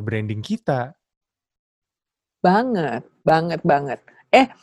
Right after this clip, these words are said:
Speaker 2: gi-, iya bener, goyang-goyang kaki gitu, terus cetek-cetek tangan gitu ya, terus udah gitu ada kan yang cetek kepala, kepalanya sampai mau copot gitu.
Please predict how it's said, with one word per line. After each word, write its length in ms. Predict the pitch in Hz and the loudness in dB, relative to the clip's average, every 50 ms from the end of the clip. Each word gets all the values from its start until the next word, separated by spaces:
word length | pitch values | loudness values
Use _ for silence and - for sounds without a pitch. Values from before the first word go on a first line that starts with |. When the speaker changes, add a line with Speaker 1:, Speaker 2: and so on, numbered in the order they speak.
| _ _ _ _ _ - | _ _ _ _ _ -4
Speaker 2:
gi-, 160 | 196 196 - | -2 -2 2
iya 320 | - 285 403 508 480 453 381 | 8 10 10 10 10 8 6
bener, 320 | 403 453 403 349 339 285 | 6 6 8 6 6 8
goyang-goyang 500 | 220 190 180 175 175 175 170 170 160 170 | 8 8 8 8 8 8 8 6 6 4
kaki 600 | 170 175 180 170 - _ - 214 196 196 202 190 156 | 4 2 2 2 2 _ 0 2 6 6 6 6 4
gitu, 160 | 175 165 175 | 2 2 2
terus 160 | 196 220 - | 2 0 0
cetek-cetek 720 | - 208 - - - 208 202 - - 196 - - 190 - | -2 -2 0 2 2 0 2 2 -2 0 0 0 -2 0
tangan 1000 | - 202 190 196 196 202 202 208 208 208 202 202 208 208 208 208 208 214 208 202 190 | 2 2 4 4 4 2 2 0 0 2 2 2 4 4 4 6 4 4 4 4 4
gitu 160 | 185 185 180 | 4 4 4
ya, 160 | 175 170 185 185 | 4 2 2 2
terus 160 | - - 214 | 0 -2 2
udah 140 | 196 190 180 | 4 6 6
gitu 240 | 190 196 - 226 - | 6 4 4 2 4
ada 180 | 156 180 196 208 247 | 4 2 2 2 2
kan 80 | 247 | 2
yang 240 | 240 233 214 208 196 | 2 2 2 2 0
cetek 320 | - 208 - - - - | -2 -2 -4 -4 -2 -2
kepala, 320 | 208 - 208 202 214 220 208 | 2 4 6 6 8 8 6
kepalanya 400 | - 196 - 175 175 190 202 202 | 6 4 4 4 6 6 4 4
sampai 160 | 190 175 175 | 2 0 0
mau 140 | 175 180 185 | 0 -2 -2
copot 680 | - 202 185 190 - _ - 202 196 190 185 202 185 - - | 0 2 2 2 2 _ 2 4 4 4 4 2 0 2 4
gitu. 180 | 175 214 269 | 4 4 4